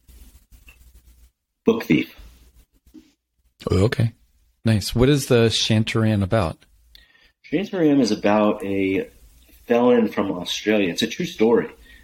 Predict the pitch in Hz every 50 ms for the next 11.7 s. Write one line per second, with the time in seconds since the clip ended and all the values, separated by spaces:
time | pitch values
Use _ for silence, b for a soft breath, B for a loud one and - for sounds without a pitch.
0 | b b _ - 95 92 - - - 107 107 107 107 104 101 101 101 - 98 92
1 | 92 92 92 87 - - - 85 85 - - - - - - - - - 101 101
2 | 104 98 - 101 90 87 85 82 - - 104 98 92 92 92 92 - 104 110 -
3 | - 98 92 - - - 101 101 95 90 85 82 - 85 - - - 80 78 76
4 | 80 - - - 95 92 104 101 87 82 - - - - - 64 - - - -
5 | - - - - _ _ _ _ _ _ _ _ _ _ _ _ _ - 87 85
6 | 82 82 80 76 80 82 78 - - _ _ _ _ _ _ _ _ - _ _
7 | _ _ _ _ _ - 82 82 76 - 76 - - - 87 87 80 71 - -
8 | B B B B B B B B - 87 90 85 - 107 104 101 101 107 104 95
9 | 95 92 92 90 87 90 87 87 85 85 85 85 82 - _ _ _ _ _ -
10 | - - - - - 92 90 85 90 - - 98 95 92 87 87 - - - -
11 | - - 92 90 92 92 92 92 90 90 90 90 87 87